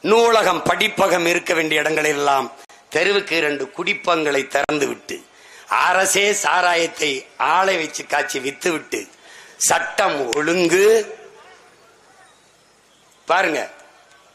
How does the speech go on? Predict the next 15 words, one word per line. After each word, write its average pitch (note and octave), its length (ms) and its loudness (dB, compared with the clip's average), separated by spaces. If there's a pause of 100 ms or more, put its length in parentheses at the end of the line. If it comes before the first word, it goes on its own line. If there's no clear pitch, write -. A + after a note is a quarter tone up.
(720)
பெண்களுக்கான F3+ 760 2
பாதுகாப்பு, D#3+ 800 2 (880)
பெண்ணிய G3+ 580 2
உரிமை, F#3+ 800 0 (300)
நல்லா F#3 220 0
கவனிச்சுக்கணும் F#3 520 0
ஒண்ணு E3+ 160 0
ஒண்ணு. D3 160 -4 (520)
மனித A#3 440 4
வள G3 320 4
மேம்பாடு, F3+ 1120 2 (280)
இளைஞர் G#3 760 2
நலன், F#3 560 2 (560)
விளையாட்டுத்துறை, A3 1080 2 (520)
சுகாதாரத்துறை. D4 1040 4